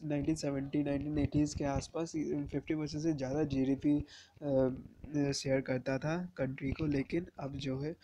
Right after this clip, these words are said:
बहुत कम शेयर करता है। इसका मतलब ये नहीं है कि एग्रीकल्चर कम हुए हैं,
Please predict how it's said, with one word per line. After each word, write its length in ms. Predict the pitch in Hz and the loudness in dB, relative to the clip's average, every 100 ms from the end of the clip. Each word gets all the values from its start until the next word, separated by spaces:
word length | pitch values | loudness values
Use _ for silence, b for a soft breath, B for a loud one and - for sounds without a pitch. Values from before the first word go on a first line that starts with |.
| B B - | B B -10
बहुत 360 | 135 127 156 - | -6 -2 -2 -2
कम 140 | 147 147 | -4 -4
शेयर 240 | 143 135 | -2 -2
करता 300 | 131 135 147 | -2 -4 -2
है। 80 | 143 | -2
इसका 240 | 135 143 | -2 -4
मतलब 220 | 139 185 | -6 -4
ये 220 | 139 143 160 | -2 0 2
नहीं 220 | 147 147 | 2 2
है 100 | 143 | 0
कि 100 | 151 | -2
एग्रीकल्चर 600 | 139 - - 165 160 151 - | -2 -2 2 2 4 0 0
कम 120 | 151 | 0
हुए 260 | 151 135 131 | 2 0 0
हैं, 200 | 139 | 0